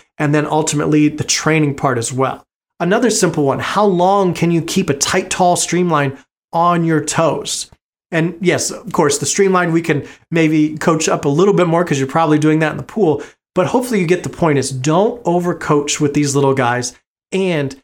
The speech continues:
keep it really simple in terms of the guidelines, boundaries you set in the games or activities you're doing, and then reward just the outcome. Don't worry about coaching up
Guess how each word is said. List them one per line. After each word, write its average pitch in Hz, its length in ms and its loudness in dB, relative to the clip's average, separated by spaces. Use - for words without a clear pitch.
keep - 220 -2
it - 80 2
really 165 380 2
simple 156 360 2
in 131 100 2
terms 143 220 0
of 123 120 -4
the 123 60 -4
guidelines, 165 680 0
boundaries 151 520 2
you 143 40 0
set 143 320 0
in 131 100 0
the 127 40 -2
games 143 460 2
or 147 60 2
activities 143 440 0
you're 127 100 -2
doing, 143 320 0
and 190 160 0
then 240 160 0
reward 196 680 2
just 196 360 0
the 175 140 0
outcome. 143 540 -2
Don't 196 240 -2
worry 196 220 2
about 175 260 -2
coaching 160 440 -2
up 151 180 -4